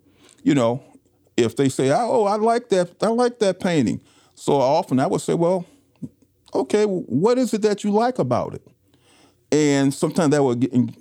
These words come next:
that causes the, the dialogue to take place.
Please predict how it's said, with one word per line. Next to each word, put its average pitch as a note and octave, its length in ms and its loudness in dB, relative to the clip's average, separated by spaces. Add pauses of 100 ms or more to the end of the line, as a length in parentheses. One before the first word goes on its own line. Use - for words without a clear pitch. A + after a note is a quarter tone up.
(100)
that B2 160 0
causes B2 380 0 (440)
the, G2+ 100 0
the G#2 140 0
dialogue A#2 640 0
to C#3 40 -6
take C#3 320 -2
place. D#3+ 380 -2